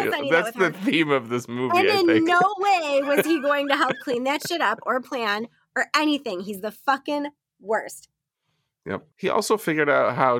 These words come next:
Speaker 1: to, he has one tabletop tiny stereo, and he figured out some way of blasting that shit through the whole
Speaker 2: He sure
Speaker 1: house.
Speaker 2: did. He had,
Speaker 1: He's gotta
Speaker 2: he,
Speaker 1: be some
Speaker 2: he
Speaker 1: kinda
Speaker 2: really
Speaker 1: sound
Speaker 2: did bring
Speaker 1: wizard.
Speaker 2: it together quickly.
Speaker 1: Yeah.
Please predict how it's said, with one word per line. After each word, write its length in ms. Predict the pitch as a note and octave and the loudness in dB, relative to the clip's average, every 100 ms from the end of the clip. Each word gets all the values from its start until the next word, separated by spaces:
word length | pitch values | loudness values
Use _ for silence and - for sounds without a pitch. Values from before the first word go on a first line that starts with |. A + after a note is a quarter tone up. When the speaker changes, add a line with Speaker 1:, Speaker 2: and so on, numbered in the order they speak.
| B2 | -2
Speaker 1:
to, 240 | A#2 G#2+ - _ _ _ _ | -6 -8 -10 _ _ _ _
he 180 | - C#3+ | -8 -2
has 260 | D3 C3 A2 | 0 0 -4
one 580 | A#2 B2 C3+ D3+ D#3 D3+ _ _ _ | -6 -2 0 0 -4 -6 _ _ _
tabletop 720 | - D3 C3 C3 C3+ B2 A2+ - | -4 -2 -2 -4 0 2 0 -6
tiny 360 | - B2+ B2 A2 | -2 0 0 -4
stereo, 720 | - A2+ A#2 A#2 G2+ G2 G2 | -6 -2 0 2 0 0 -2
and 220 | - G2+ | -4 -4
he 80 | G2+ | -4
figured 260 | G2+ A2 G#2+ | -2 0 0
out 140 | G2+ | 0
some 180 | A#2 A2+ | -2 -2
way 120 | G#2+ | -2
of 100 | G2 | 0
blasting 420 | G#2 G#2 - G#2+ | 0 0 -2 -4
that 140 | G#2 G#2 | -4 -4
shit 200 | A2+ G#2 | -4 -4
through 100 | G#2 | -6
the 140 | G#2 | -6
whole 180 | G#2 G#2 | -6 -4
Speaker 2:
He 80 | G#2 | -2
sure 100 | A2 - | 0 0
Speaker 1:
house. 80 | |
Speaker 2:
did. 320 | G#3+ F3+ F3+ F3+ _ _ _ | -4 -8 -10 -18 _ _ _
He 100 | D4 | -2
had, 180 | E4 F#4+ | 0 0
Speaker 1:
He's 120 | - | 0
gotta 200 | - D#3+ | 2 2
Speaker 2:
he, 40 | E3 | 2
Speaker 1:
be 80 | D3+ | 2
some 160 | C3+ C3+ | 0 2
Speaker 2:
he 20 | |
Speaker 1:
kinda 160 | B2+ | 4
Speaker 2:
really 140 | A#2+ C#5 | 4 4
Speaker 1:
sound 260 | A2 A2+ A2+ | 2 2 0
Speaker 2:
did 60 | |
bring 160 | - G2+ | -2 0
Speaker 1:
wizard. 140 | - G#2 | 0 -2
Speaker 2:
it 40 | |
together 520 | A3 F#3+ F3+ G#3 C4+ C#4+ | -6 -8 -8 -6 -8 -6
quickly. 380 | D#4+ D4 D#4+ D#4+ | -8 -8 -6 -4
Speaker 1:
Yeah. 160 | - | -2